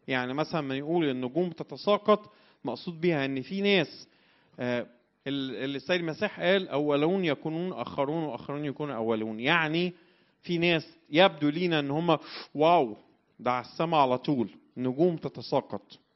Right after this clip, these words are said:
فده التفسير ال-، ال-، ال-، الرمزي يعني ليها أو الروح. طيب، تفسر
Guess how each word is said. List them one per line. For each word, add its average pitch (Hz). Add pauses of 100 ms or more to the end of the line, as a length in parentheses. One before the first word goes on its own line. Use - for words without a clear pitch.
(1300)
فده 135
التفسير 147
ال-، 127
ال-، 123
ال-، 117
الرمزي 127
يعني 117
ليها 135
أو 110
الروح. 110 (1000)
طيب، 180 (1080)
تفسر 185